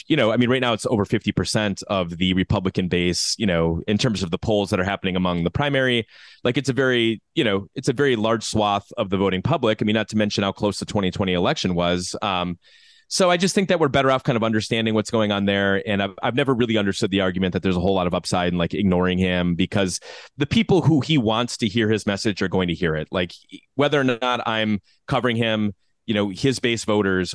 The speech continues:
are going to hear his message, and they aren't even necessarily the people that I'm trying to engage with. I mean, it's more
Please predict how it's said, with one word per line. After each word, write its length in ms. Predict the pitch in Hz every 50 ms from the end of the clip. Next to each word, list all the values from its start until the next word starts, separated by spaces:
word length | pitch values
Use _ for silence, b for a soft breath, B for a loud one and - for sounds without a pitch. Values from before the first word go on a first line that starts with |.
| - -
are 160 | 104 98 95
going 420 | 90 92 98 98 98 95 95 92 -
to 460 | - - - 101 92 92 90 90 92 95
hear 200 | - - 165 165
his 120 | 147 143 123
message, 360 | 147 139 123 - 139 117 107
and 160 | 120 117 120 117 117
they 160 | 110 160 175
aren't 160 | 185 175 151 143
even 140 | 127 113
necessarily 340 | 120 120 120 - 139 127 113
the 60 | 104
people 260 | 95 - 113 - - 107
that 100 | 107 98
I'm 140 | 95 95
trying 540 | - - - - 98 92 98 98 98 98 101 92 -
to 360 | - 107 101 95 92 92 98
engage 460 | 90 98 95 90 101 107 101 110 107
with. 160 | 170 165 -
I 60 | 135 113
mean, 120 | 113 110
it's 160 | 104 95 -
more 360 | 110 110 107 107 104 101 95